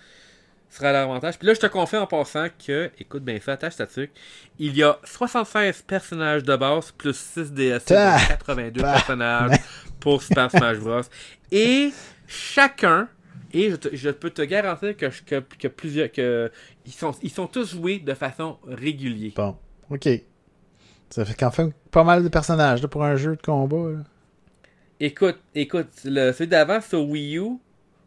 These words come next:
Speaker 1: On parle de, je suis confus que c'est bien, bien Wii U. Ça, tr-, trois D S et Wii U, mais c'est simple, c'est la même différence.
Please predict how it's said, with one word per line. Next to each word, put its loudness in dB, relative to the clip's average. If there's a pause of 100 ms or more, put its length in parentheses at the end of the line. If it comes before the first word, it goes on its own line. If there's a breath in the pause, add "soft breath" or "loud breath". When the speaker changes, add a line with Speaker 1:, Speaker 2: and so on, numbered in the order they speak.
Speaker 1:
On -6
parle 0
de, -2
je -20
suis -14
confus -16
que -20
c'est -8
bien, -8
bien -6
Wii -10
U. -8 (480 soft breath)
Ça, -4
tr-, -12
trois -4
D 2
S -2
et 0
Wii -2
U, 0
mais -8
c'est -12
simple, -8
c'est -14
la -4
même -6
différence. -8